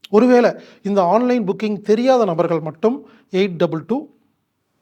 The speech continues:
ஜீரோ டபுள் சிக்ஸ் செவன் ஒன் டூ ஜீரோ அப்படிங்கிற எண்ணுக்கு தொடர்பு கொண்டு பதிவு பண்ணிட்டு கலந்துக்கங்க.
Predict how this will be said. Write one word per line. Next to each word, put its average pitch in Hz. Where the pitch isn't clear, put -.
ஜீரோ 214
டபுள் 165
சிக்ஸ் -
செவன் 196
ஒன் 175
டூ 262
ஜீரோ 185
அப்படிங்கிற 170
எண்ணுக்கு 170
தொடர்பு 170
கொண்டு 156
பதிவு 170
பண்ணிட்டு 170
கலந்துக்கங்க. 160